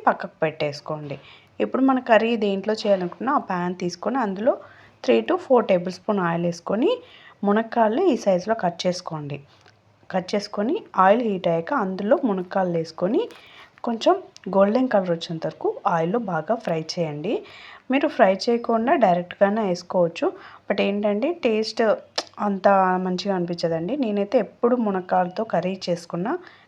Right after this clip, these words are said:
కంపల్సరీ ఆయిల్లో ఫస్ట్ ఫ్రై చేసుకుంటాను. ఆయిల్లో ఫ్రై చేస్తే మంచిగా పచ్చివాసన పోయి టేస్ట్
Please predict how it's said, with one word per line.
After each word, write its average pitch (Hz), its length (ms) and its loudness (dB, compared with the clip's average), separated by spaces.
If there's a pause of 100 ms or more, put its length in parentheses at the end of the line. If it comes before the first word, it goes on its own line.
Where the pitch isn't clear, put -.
(120)
కంపల్సరీ 175 580 0
ఆయిల్లో 175 440 0
ఫస్ట్ - 200 -6 (100)
ఫ్రై 165 160 0 (120)
చేసుకుంటాను. 151 580 -6 (500)
ఆయిల్లో 196 240 0
ఫ్రై 208 200 2 (120)
చేస్తే 185 280 -6
మంచిగా 202 300 -2
పచ్చివాసన 190 600 -2
పోయి 220 200 -2 (500)
టేస్ట్ 403 260 4